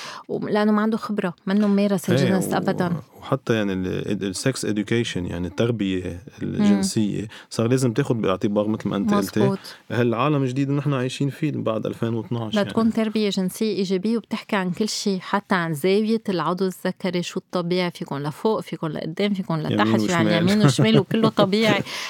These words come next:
Speaker 1: لأنه قال لي: "بولا أي فيلم العضو الذكري لتحت، يا عمي، مبلا فيكون ل-، فيكون لتحت." وهودي كلهم بي-، بي-،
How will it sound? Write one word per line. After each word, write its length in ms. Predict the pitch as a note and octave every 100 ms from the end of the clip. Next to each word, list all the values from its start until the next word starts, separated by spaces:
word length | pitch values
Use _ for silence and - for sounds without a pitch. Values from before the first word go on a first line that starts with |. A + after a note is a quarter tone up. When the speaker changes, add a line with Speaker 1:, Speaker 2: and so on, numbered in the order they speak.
| -
Speaker 1:
لأنه 160 | A3 G#3+
قال 120 | B3+
لي: 80 | A#3+
"بولا 460 | A3+ A#3 C#4+ C#4+
أي 240 | C#4 C#4 B3
فيلم 440 | - C#4 C#4+ C#4
العضو 600 | - G3+ G#3 G3 G3+ G#3+
الذكري 440 | G3+ A3 A#3 G#3+
لتحت، 500 | G#3 A3 A3+ G#3+ G3+
يا 60 | G#3+
عمي، 220 | G#3 B3
مبلا 400 | B3 A#3+ C#4 C4+
فيكون 420 | C4+ C#4 C#4+ D4 C4
ل-، 160 | B3 A#3 - - - B3+ B3+ C4+ C3
فيكون 420 | C4+ C#4 B3+ A3+
لتحت." 400 | G#3+ B3 A#3+ G#3+
وهودي 320 | G#3+ D4 C4+
كلهم 520 | B3 C#4 C#4 A#3 G3+
بي-، 520 | F#3+ G#3 G#3+ G3+ G3
بي-، 60 | F3